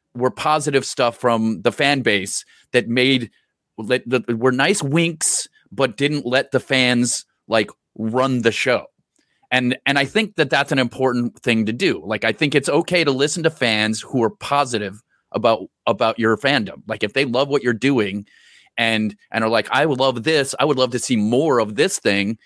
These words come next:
and it works with what you're doing, there's no reason not to do that. But when someone's starting to be negative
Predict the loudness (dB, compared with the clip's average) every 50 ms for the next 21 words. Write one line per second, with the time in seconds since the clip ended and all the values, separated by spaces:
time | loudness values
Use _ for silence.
0 | _ _ _ _ -2 0 0 0 0 0 0 0 0 0 -2 -2 -2 -2 0 0
1 | -2 0 0 0 -2 0 0 0 2 2 2 2 2 0 -4 -6 _ _ _ _
2 | _ _ _ _ -2 -2 0 2 0 2 2 2 0 2 2 2 4 4 4 2
3 | 2 0 -2 -8 -14 -6 -2 -2 -2 0 -2 -4 -6 -8 -10 -14 _ _ _ _
4 | _ _ _ _ _ _ _ _ _ _ _ 0 0 0 0 0 0 0 0 -2
5 | -2 0 0 0 0 0 0 0 0 0 0 0 2 2 4 4 4 2 2 2
6 | 2 2 2 4 4 4 2 0 -2